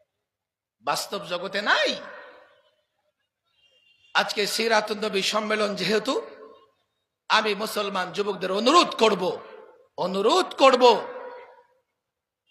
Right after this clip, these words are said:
আজকে পৌনে দুইশত কোটি মুসলমান আর ইহুদি মাত্র দেড় কোটি। দেড় কোটি ইহুদির কাছে মুসলমান নত জানো, আরব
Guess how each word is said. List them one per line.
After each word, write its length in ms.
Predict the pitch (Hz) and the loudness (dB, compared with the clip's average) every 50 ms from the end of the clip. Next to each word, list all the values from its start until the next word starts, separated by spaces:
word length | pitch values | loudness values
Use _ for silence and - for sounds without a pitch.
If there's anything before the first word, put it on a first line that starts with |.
| _ _ _ _ _ - | _ _ _ _ _ 0
আজকে 320 | 185 214 214 - - 220 | 0 0 0 -2 -4 -6
পৌনে 360 | 214 214 - 247 247 254 254 | -6 0 0 0 2 2 0
দুইশত 500 | 240 196 233 240 214 - - 233 226 233 | 0 -2 -2 -2 -2 0 -2 -2 -2 -2
কোটি 300 | 220 - - 214 190 202 | -6 -4 -4 -4 -4 -4
মুসলমান 640 | 196 196 190 - - 202 185 180 185 185 180 165 131 123 - - - - - - - - - _ _ _ _ _ _ _ _ _ _ _ _ _ _ _ _ _ _ _ _ _ _ _ _ - | -4 -4 -4 -4 -4 -4 -6 -2 0 0 0 0 -2 -6 -14 -18 -20 -20 -20 -20 -20 -20 -20 _ _ _ _ _ _ _ _ _ _ _ _ _ _ _ _ _ _ _ _ _ _ _ _ -14
আর 100 | 135 151 | -10 -6
ইহুদি 360 | 185 208 196 208 202 196 208 | -4 -2 -2 -2 -4 -6 -6
মাত্র 300 | 190 185 190 190 - 185 | -6 -6 -6 -6 -8 -8
দেড় 220 | 165 160 165 160 | -6 -6 -6 -6
কোটি। 280 | - - 147 - - - - - _ _ _ _ _ _ _ _ _ _ _ _ _ _ _ _ _ _ _ _ _ _ _ _ _ _ _ _ _ _ _ _ 807 _ _ 523 539 587 _ _ _ _ _ _ _ _ _ _ _ _ _ _ - 127 | -8 -12 -14 -14 -14 -20 -20 -20 _ _ _ _ _ _ _ _ _ _ _ _ _ _ _ _ _ _ _ _ _ _ _ _ _ _ _ _ _ _ _ _ _ _ _ _ _ _ _ _ _ _ _ _ _ _ _ _ _ _ _ _ -6 2
দেড় 280 | 156 220 269 311 320 | 4 4 4 4 2
কোটি 240 | 311 - 311 - 294 | 2 0 0 4 6
ইহুদির 380 | 294 240 269 311 320 339 330 - | 6 6 6 6 6 4 4 6
কাছে 300 | 339 311 311 - 349 - 659 640 - - - - - - - - - - - - _ _ _ _ _ _ _ _ _ - | 4 2 4 4 4 4 4 2 0 -8 -12 -16 -16 -18 -18 -20 -20 -20 -20 -20 _ _ _ _ _ _ _ _ _ -2
মুসলমান 500 | 185 214 214 - 254 285 285 320 339 349 | -2 0 4 4 6 6 8 8 8 8
নত 260 | 349 339 330 320 320 | 8 6 4 6 4
জানো, 340 | 294 - 285 285 277 269 262 | 2 4 4 4 4 6 6
আরব 300 | 254 247 277 285 294 285 | 6 8 8 8 6 6